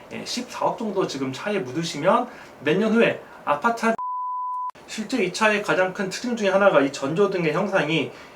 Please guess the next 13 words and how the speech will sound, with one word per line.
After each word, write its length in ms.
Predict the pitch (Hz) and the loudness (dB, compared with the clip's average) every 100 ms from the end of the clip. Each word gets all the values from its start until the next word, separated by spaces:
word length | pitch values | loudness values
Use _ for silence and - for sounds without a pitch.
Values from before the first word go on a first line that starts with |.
| - | -8
이 60 | |
맥라렌의 600 | 123 123 175 226 226 190 | -2 0 4 4 4 2
로고와 640 | 127 127 156 170 120 - - - | 4 2 4 6 6 6 0 -6
동일한 320 | 147 180 175 | 0 4 6
현상을 500 | 190 180 165 190 165 | 4 4 6 6 6
이루고 280 | 165 175 156 | 2 2 2
있다는 360 | 156 170 143 | 2 2 2
점, 240 | 127 113 - - - - - - - - | 2 0 0 -14 -20 -20 -20 -20 -18 -8
그리고 280 | 135 127 147 | -4 0 2
맥라렌 400 | 131 175 180 165 | 2 4 2 0
특유의 400 | 214 196 160 139 | -2 2 4 2
미친 280 | - 196 | -4 -4
곡선들, 720 | - 156 - 208 185 143 113 | -2 -4 2 4 6 2 -2